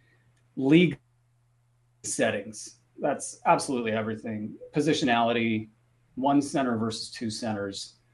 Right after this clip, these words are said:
That's, I think, the first thing you gotta look at in a draft is, is it one center or two centers? And I see a lot of people banging on, on two center leagues, and I actually like it. I think it, it creates a scarcity and it creates a need to make a choice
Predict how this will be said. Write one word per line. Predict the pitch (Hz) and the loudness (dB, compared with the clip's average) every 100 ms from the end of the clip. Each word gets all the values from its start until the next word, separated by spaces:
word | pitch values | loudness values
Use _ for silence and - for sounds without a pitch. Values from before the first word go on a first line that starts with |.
| _ _ _ _ | _ _ _ _
That's, | 160 165 | 6 8
I | 202 | 8
think, | 247 226 | 6 4
the | |
first | 156 - 160 156 | 2 2 0 2
thing | 165 | 4
you | 147 | 6
gotta | 135 123 | 6 4
look | 117 113 | 2 2
at | 113 | 0
in | 104 | 0
a | 101 | -4
draft | 104 98 90 - - _ | -4 -6 -8 -14 -20 _
is, | 151 113 | -10 -8
is | 117 143 | -4 0
it | 147 | 0
one | 135 151 | 2 0
center | 160 175 160 151 | 2 2 2 2
or | 120 | 0
two | 113 127 | -4 -6
centers? | 110 104 98 98 110 - _ - | -6 -6 -8 -12 -16 -20 _ -4
And | |
I | 151 | -2
see | 160 | 2
a | 180 | 6
lot | 151 | 8
of | 147 | 6
people | 151 143 | 2 0
banging | 123 127 135 | 2 0 2
on, | 131 127 127 | 0 -2 -2
on | 131 | -6
two | 120 147 | -4 -6
center | - 143 | -4 -4
leagues, | 139 139 | -2 -2
and | - | -4
I | 170 226 | -4 -2
actually | 160 - 110 | -2 -4 -4
like | 104 101 | -4 -4
it. | 101 | -10
I | |
think | 95 123 | -8 -8
it, | 117 107 - _ _ _ _ _ _ - | -6 -6 -10 _ _ _ _ _ _ -6
it | 135 - _ - - | -6 -6 _ -14 -12
creates | - 151 135 143 139 - | 0 2 4 4 2 -2
a | 123 | -4
scarcity | 110 - - 127 123 - 127 120 117 | -2 -6 -4 -2 -2 -2 0 2 0
and | |
it | 117 113 | 0 -6
creates | - 123 123 123 | -4 0 0 0
a | 127 | -2
need | 113 117 127 135 135 | 0 0 -2 -4 -6
to | - 127 | -6 -2
make | 113 123 | 0 0
a | 127 113 | 0 -2
choice | 107 - 123 123 | -4 -2 0 -2